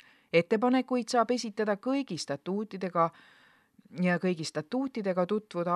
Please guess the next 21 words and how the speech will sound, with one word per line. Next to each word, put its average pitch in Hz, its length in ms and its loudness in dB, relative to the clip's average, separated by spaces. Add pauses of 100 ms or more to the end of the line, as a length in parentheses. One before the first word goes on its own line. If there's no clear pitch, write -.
aadressil 170 760 -2
viljandi 156 500 -4
punkt 156 340 -10
E 170 100 -2 (200)
E 240 180 0
kaldkriips 175 640 -2
tunnustused. - 680 -8 (1800)
Ettepaneku 196 760 2
vormi 208 600 2 (100)
linna 156 340 -4
kodulehel 160 540 -4
täitmiseks 190 640 -2
on 165 160 -4
vajalik 170 560 0
I 233 300 -6
D-kaardi 175 760 -2
või 147 400 -6
mobiil 175 760 -6
I 165 300 -8
D 139 200 -4
kasutamine. 127 680 -8